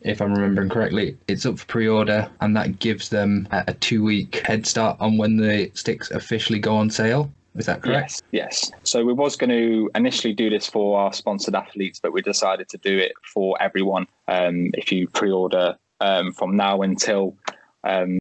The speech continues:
Speaker 2: we, we, um, release them to the public for pre-order, really. So we're looking at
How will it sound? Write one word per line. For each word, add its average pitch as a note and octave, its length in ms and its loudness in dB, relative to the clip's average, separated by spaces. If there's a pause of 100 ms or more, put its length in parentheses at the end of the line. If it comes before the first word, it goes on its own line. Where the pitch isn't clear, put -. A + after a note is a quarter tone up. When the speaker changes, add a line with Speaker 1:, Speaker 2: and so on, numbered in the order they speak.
Speaker 2:
we, G2 180 2 (200)
we, F#2+ 320 0 (140)
um, G2 420 0 (140)
release G2+ 260 0
them G#2 120 2
to - 100 -2
the G#2 80 -4
public - 360 -4
for - 120 -10
pre-order, G2 420 0
really. F#2+ 220 0
So G2 180 0
we're G2+ 360 2
looking B2 300 -2
at G2+ 200 -2